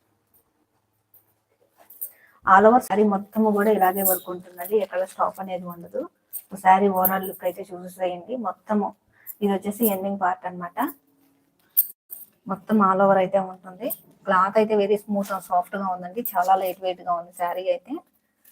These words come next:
And ఇది వచ్చేసి పళ్ళు.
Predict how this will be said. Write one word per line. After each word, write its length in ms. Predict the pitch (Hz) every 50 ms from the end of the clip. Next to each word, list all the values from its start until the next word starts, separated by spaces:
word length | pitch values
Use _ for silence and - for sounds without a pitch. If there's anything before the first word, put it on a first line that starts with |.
| _ - - - - - - - - - - - - - _ _ _ - - _ _ _ - - _ - - - _ -
And 100 | 208 208 208
ఇది 100 | 196 190 190
వచ్చేసి 280 | 185 - 190 - - 240 - -
పళ్ళు. 240 | 185 170 165 - -